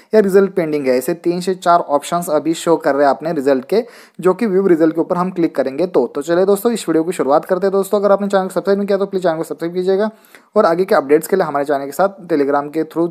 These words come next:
ज्वाइन हो सकते हैं, नीचे डिस्क्रिप्शन में लिंक दिया है। तो चलिए दोस्तों, शुरुआत करते हैं इस वीडियो में, आपके रिजल्ट में क्या क्या अपडेट आया हुआ है और आपको नया रिजल्ट किस तरीके से डाउनलोड करना होगा।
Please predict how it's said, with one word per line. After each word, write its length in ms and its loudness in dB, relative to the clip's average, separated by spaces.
ज्वाइन 380 0
हो 100 -2
सकते 240 -8
हैं, 60 -8
नीचे 160 -6
डिस्क्रिप्शन 320 -8
में 80 -4
लिंक 200 -6
दिया 120 4
है। 160 2
तो 60 0
चलिए 220 4
दोस्तों, 280 2
शुरुआत 340 2
करते 220 0
हैं 60 0
इस 100 -6
वीडियो 160 4
में, 120 -4
आपके 360 -4
रिजल्ट 280 -2
में 140 -8
क्या 140 -2
क्या 180 -2
अपडेट 300 0
आया 160 4
हुआ 180 0
है 100 0
और 80 -2
आपको 300 -2
नया 220 -4
रिजल्ट 360 -2
किस 140 -6
तरीके 200 -6
से 120 -6
डाउनलोड 260 -4
करना 220 0
होगा। 280 -4